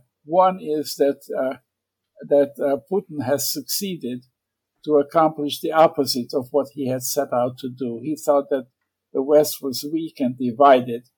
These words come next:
And in point of fact, the West has become, uh, uh, quite united. Uh, you know, minor differences, which is okay.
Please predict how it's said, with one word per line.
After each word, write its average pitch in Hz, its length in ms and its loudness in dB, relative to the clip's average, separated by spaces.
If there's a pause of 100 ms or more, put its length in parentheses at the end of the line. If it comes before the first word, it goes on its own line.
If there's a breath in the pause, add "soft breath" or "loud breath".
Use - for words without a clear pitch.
(340)
And 143 220 -6
in 139 140 -2
point 160 260 2
of 143 160 2
fact, 151 380 2
the 147 120 -6
West 147 320 0
has 147 180 2
become, 139 480 -4 (540 soft breath)
uh, 135 300 4 (320)
uh, 120 80 -6 (400)
quite 180 340 6
united. 127 720 4 (580)
Uh, 131 420 2 (240)
you 196 100 -10
know, 160 120 -6
minor 180 400 4
differences, 156 800 -4
which 160 220 -12
is 156 160 -6
okay. 170 560 -2